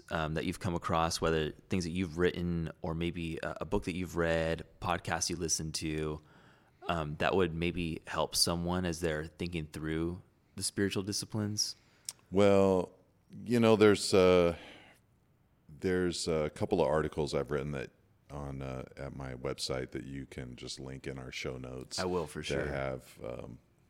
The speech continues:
Speaker 2: you know, a, kinda like a listicle of different spiritual disciplines. But the best, one of the best books on the spiritual disciplines, I mean, there's the Dallas Willard book on spiritual disciplines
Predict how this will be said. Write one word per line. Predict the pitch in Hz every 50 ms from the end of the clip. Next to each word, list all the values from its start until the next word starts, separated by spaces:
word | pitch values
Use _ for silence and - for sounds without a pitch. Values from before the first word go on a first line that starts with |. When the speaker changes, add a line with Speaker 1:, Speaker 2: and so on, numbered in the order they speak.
| _ - -
Speaker 2:
you | - 78 76
know, | 69 62 58 60 64 64 -
a, | _ _ - -
kinda | - 73 67 67
like | 58 57 - -
a | 64
listicle | 65 64 65 64 - - - - - - 64 64 62 57 55
of | 58 62 -
different | - 67 - - 64 64 60 - - _ -
spiritual | - - - 67 64 67 - - 67
disciplines. | 60 69 69 - - - - - 69 62 67
But | - - 85 -
the | - 82
best, | 71 - 127 143 160 160 - - - - - - - - - - - - - - - - - - _ _ _ _ _ _
one | - -
of | - 160
the | 110
best | 98 101 101 - - -
books | 92 87 87 87 - - -
on | - - 85 87
the | 82
spiritual | 80 - - 87 82 80 78 - 82 73
disciplines, | 64 76 73 - - - 85 78 73 73
I | 80
mean, | 80 80 80 76 76
there's | 76 73 76 - -
the | - 76 71
Dallas | - 73 73 71 69 71 - -
Willard | 73 69 65 67 67 65 64 64 - _ _
book | - 65 65 - -
on | 67 67
spiritual | - - - 69 67 65 - 71 65
disciplines | 58 69 67 - - - - - 69 62 64 65 62 - - -